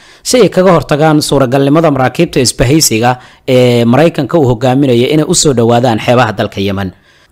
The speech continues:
Sawirada qaar oo la soo bandhigay ayaa muujinaya kooxaha Xuutiyiinta oo dhanka xeebta ku sugan. Si rasmi ah war kagama uusan soo bixin Xuutiyiinta, laakiin warkan waxaa baahinaya warbaahinta gobolka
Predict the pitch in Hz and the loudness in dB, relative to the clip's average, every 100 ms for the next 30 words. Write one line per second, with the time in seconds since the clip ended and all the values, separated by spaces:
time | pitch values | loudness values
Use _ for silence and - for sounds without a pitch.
0 | - 185 185 247 240 233 208 185 196 196 | -4 0 2 2 2 2 4 2 0 0
1 | 180 170 165 151 175 160 143 135 165 143 | 0 0 0 2 2 2 0 0 0 0
2 | 147 131 - 170 - 135 127 151 165 156 | -2 -4 0 -2 0 -4 -2 -2 0 -2
3 | 139 135 160 143 135 139 151 135 - - | -2 -2 -2 -2 -4 -2 -2 -4 -4 -4
4 | 117 131 190 - - - - 202 220 190 | -2 0 -2 -4 -20 -8 0 0 2 2
5 | 165 170 180 - 147 160 175 143 143 131 | 2 2 2 -2 -2 0 0 -2 -4 -2
6 | 151 131 147 117 113 143 151 135 123 - | -2 -2 -4 -2 -4 -2 -2 0 -2 -2
7 | 139 156 147 139 - 120 127 110 139 123 | -2 -2 -2 -2 -2 -2 -2 0 0 0
8 | 113 110 120 139 127 104 120 98 - | -2 -2 -2 -2 -4 -2 -2 -2 -4